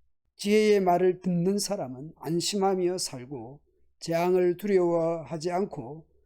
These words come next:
평안히 살 것입니다. 이것은 마치 예수님께서 산상수훈에서 말씀하신 결론 부분 같습니다.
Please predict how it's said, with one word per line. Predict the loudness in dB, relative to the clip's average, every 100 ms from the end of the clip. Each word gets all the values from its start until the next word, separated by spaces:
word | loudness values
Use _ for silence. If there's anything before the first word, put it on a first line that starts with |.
| _ _ -10
평안히 | -4 -2 0 -2 -2 -6 -10 _ -20
살 | -16 -14 -14
것입니다. | -12 -10 -6 -8 -10 -20 _ _ _ _ _ -6
이것은 | -4 -2 0 0 -2 -6
마치 | -8 -4 -2 -2 -4 -6
예수님께서 | -6 -2 0 0 -2 -4 -4 -4
산상수훈에서 | -4 -4 -2 -2 -2 -4 -4 -2 -2 -4 -6 -6
말씀하신 | -6 -8 -6 -4 -4 -6 -8 -6 -8 -4
결론 | -2 2 2 2
부분 | -2 0 -2
같습니다. | -2 -6 -6 -6 -8 -20